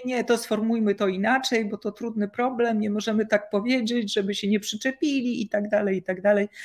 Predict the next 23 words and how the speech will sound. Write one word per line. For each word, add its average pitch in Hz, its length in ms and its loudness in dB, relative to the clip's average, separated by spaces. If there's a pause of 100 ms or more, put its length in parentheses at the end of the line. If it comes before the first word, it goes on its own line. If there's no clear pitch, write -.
(340)
No 294 60 -2
i 302 80 -2
niestety 302 400 2
jest 294 200 4
taki, 277 680 2
taki 277 260 6
efekt. 240 320 6
Znaczy 226 220 2
powiedziałabym, 269 560 4
że 247 100 -2
dziennikarzy 254 520 2
może 240 240 4
odważnych 233 420 0
by 220 80 -4
się 220 140 -2
kilku 220 320 -6
znalazło, 247 960 2
natomiast 226 800 0
z 220 40 -8
redakcjami 208 720 0
może 185 340 -4
być 170 220 -10
problem. - 440 -18